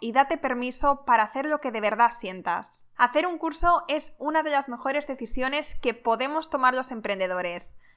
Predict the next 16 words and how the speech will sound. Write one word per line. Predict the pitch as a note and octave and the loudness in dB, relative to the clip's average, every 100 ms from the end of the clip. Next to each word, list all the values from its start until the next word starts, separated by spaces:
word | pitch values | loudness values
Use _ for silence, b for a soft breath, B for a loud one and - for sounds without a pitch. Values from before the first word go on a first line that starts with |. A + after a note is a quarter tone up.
| _ | _
Lo | A3+ A3+ | -2 -2
que | A3+ | 0
tenemos | C#4+ F4 E4+ | 0 -2 -4
que | D#4+ | -6
encontrar | C#4+ B3+ C#4+ D4 C#4+ | -2 0 6 6 4
es | C4 C4+ | -2 2
el | C4 | 2
momento, | G#3+ G#3 A3 F#3 E3+ - _ _ - | 2 0 -2 -4 -8 -8 _ _ -2
para | A3 G#3+ | 0 2
no | B3 D#4 | 0 0
saturarnos | E4 C#4+ A#3 A3+ A#3+ C4 B3+ - | 0 6 8 8 6 2 0 -4
y | A3 | -2
hacer | A3 C#4 | -2 -4
las | C#4 C4 | -4 -2
cosas | - C#4 D4 C#4+ - - | -2 -4 -4 -6 -6 -8
bien. | F#3 - - | -8 -8 -12